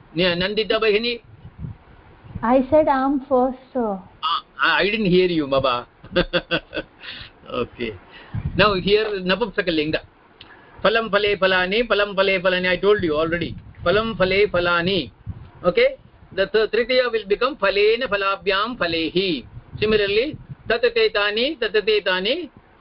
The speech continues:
Speaker 1: for, uh, prathama and ditiya, tena tabhyam taihi for tritiya vibhakti.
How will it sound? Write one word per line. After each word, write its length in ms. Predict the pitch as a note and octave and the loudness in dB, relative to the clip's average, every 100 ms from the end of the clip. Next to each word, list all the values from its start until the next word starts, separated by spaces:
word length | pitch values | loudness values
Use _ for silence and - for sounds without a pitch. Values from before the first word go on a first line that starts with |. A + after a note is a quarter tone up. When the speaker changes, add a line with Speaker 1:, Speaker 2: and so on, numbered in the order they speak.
| - | 0
Speaker 1:
for, 100 | G3+ | 2
uh, 320 | G3 F#3 F#3 | 2 2 0
prathama 380 | E3+ F#3 G#3 G3+ | 0 0 2 2
and 120 | F#3+ | 0
ditiya, 560 | D#3+ D#3 F#3 F3 A#3 D#4+ - - - | -4 -4 0 2 0 -4 -10 -12 -2
tena 240 | B3+ C#4+ C#4 | 0 0 0
tabhyam 500 | B3 G3+ A3 A3+ B3+ | -2 0 -2 -2 -2
taihi 480 | F#3+ E3+ G#3 D#3+ A#2+ - - _ - | -4 -2 -4 -6 -10 -20 -20 _ -4
for 260 | G#3 C#4 - - | 2 2 0 -2
tritiya 380 | G#3 G#3+ G3+ E3+ | 0 2 2 2
vibhakti. 480 | D#3 D3 C#3+ C#3 | 0 -2 -4 -8